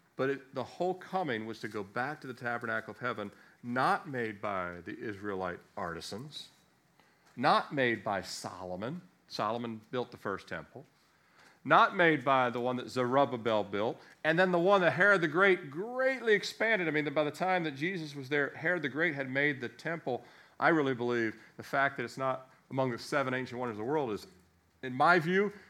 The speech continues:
uh, it's either ignorance or anti-Semitism. I don't know which one it is, but, uh, or both, because it was amazing what Herod had built. But think about it. The final decem-, the final temple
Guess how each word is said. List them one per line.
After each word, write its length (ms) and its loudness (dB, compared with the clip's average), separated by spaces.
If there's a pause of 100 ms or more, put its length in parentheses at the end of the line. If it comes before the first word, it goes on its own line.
(220)
uh, 340 0
it's 220 -2
either 240 0
ignorance 400 2
or 60 4
anti-Semitism. 800 0
I 80 2
don't 80 2
know 100 4
which 240 2
one 160 4
it 80 0
is, 260 2
but, 280 0
uh, 220 4
or 120 2
both, 380 6 (320)
because 580 2
it 180 0
was 380 2
amazing 920 0 (260)
what 200 -2 (340)
Herod 360 -2
had 220 -8
built. 380 -6 (680)
But 140 2
think 180 4
about 300 0
it. 80 -14 (440)
The 100 0
final 460 4
decem-, 420 -2 (120)
the 240 -6
final 320 0
temple 560 -2